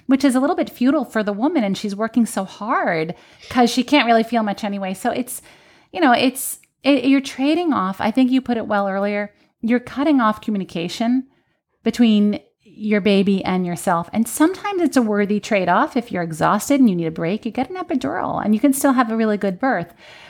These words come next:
But I do view it personally as easier birthing without an epidural because the communication is so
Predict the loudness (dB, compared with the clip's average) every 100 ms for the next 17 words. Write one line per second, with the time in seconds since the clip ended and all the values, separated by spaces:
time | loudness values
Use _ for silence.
0 | -6 4 6 6 4 4 4 4 2 2
1 | 4 2 -4 _ -2 0 2 0 0 -4
2 | -6 -12 _ 0 2 2 -4 0 4 4
3 | 2 -4 -4 -2 -2 0 0 0 0 -2
4 | -2 -4 -4 -2 0 -2 -4 -2 0 0
5 | -4 0 -2 -2 -2 0 0 0 -2 -4
6 | -4 0 2 2 -2